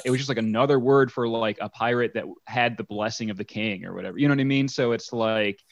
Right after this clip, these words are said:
everybody was doing that kind of stuff. Um, and, uh, and specifically, everybody was doing slavery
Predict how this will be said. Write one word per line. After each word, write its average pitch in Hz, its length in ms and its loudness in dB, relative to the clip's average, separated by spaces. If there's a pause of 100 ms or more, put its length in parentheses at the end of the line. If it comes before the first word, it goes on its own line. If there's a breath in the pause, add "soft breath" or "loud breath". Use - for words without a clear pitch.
(180 soft breath)
everybody 165 240 6
was 131 80 2
doing 120 160 2
that 120 180 2
kind 120 100 -2
of 110 60 -2
stuff. 113 380 0
Um, 107 460 -2 (440 soft breath)
and, 123 460 0
uh, 113 240 2
and 127 120 2
specifically, 170 920 -2 (560)
everybody 160 300 6
was 131 160 0
doing 147 600 4
slavery 262 420 2